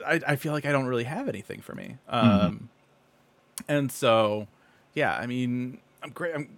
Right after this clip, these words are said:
Speaker 1: patch will be great, but I, I feel like this, this live letter especially, like, um, and I, I didn't watch this live. I did the version
Speaker 2: Right.
Speaker 1: where, like, I would, like, read a, a, a, a write up like the great one on Gamerscape,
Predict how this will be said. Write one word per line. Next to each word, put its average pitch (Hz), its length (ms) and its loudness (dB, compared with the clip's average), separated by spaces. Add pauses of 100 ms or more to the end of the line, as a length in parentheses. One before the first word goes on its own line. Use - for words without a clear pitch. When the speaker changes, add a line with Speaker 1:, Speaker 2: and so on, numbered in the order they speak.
(200)
Speaker 1:
patch 170 160 0
will 180 80 -4
be 156 80 -2
great, 156 200 0
but 151 100 4
I, 147 140 0
I 151 80 4
feel 190 200 0
like 220 200 0
this, 147 280 -4 (400)
this 139 220 -8
live 120 220 0
letter 107 200 0
especially, 110 500 -2
like, 101 380 -6 (560)
um, 95 380 -4
and 123 100 0
I, 156 160 4
I 131 100 8
didn't 160 200 4
watch 131 220 4
this 110 160 -2
live. 95 560 4
I 110 80 6
did 110 220 2
the 110 60 2
version 104 320 4
Speaker 2:
Right. 101 100 4
Speaker 1:
where, 98 60 4
like, 98 320 -2
I 107 120 4
would, 98 160 -2 (180)
like, 101 260 -2
read 110 300 2
a, 104 220 2
a, 110 420 2 (220)
a, 104 420 2
a 104 80 2
write 104 240 4
up 104 140 0
like 101 120 2
the 101 100 -4
great 101 180 -4
one 101 160 -4
on 101 100 -4
Gamerscape, 117 580 -4